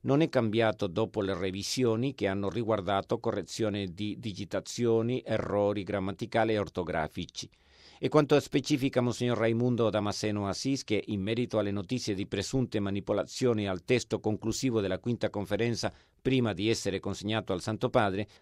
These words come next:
precisa che attraverso le variazioni apportate si è cercato di migliorare lo stile, sistemare diversi paragrafi nel contesto adeguato, rendere logica ed omogenea la numerazione e correggere errori in alcune citazioni.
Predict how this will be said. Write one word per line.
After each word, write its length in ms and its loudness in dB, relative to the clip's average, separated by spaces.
precisa 460 6
che 200 2
attraverso 540 2
le 80 2
variazioni 640 0
apportate 720 2
si 160 0
è 60 6
cercato 520 4
di 100 2
migliorare 580 2
lo 100 -2
stile, 580 -4
sistemare 580 0
diversi 460 0
paragrafi 640 0
nel 160 -4
contesto 520 0
adeguato, 600 2
rendere 480 4
logica 540 4
ed 80 0
omogenea 600 2
la 140 0
numerazione 840 0
e 160 -4
correggere 720 2
errori 500 2
in 80 -2
alcune 460 -2
citazioni. 800 0